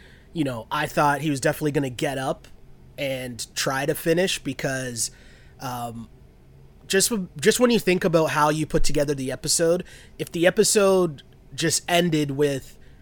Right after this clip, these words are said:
Jay getting killed, it's not really, there's no, that's not really, like, a cliffhanger heading into the next one. It's very, it'd be such an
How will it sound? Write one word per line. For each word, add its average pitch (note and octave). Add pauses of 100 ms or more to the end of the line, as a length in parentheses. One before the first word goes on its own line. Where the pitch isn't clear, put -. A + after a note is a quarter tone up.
(180)
Jay D#3
getting D3
killed, B2 (540)
it's -
not F#3
really, E3 (120)
there's E3
no, F#3 (120)
that's D#3+
not D#3
really, E3
like, D3
a B2+
cliffhanger D3
heading C#3+
into C3+
the C3
next C3+
one. A#2+
It's B2
very, E3 (300)
it'd D#3+
be E3+
such -
an E3+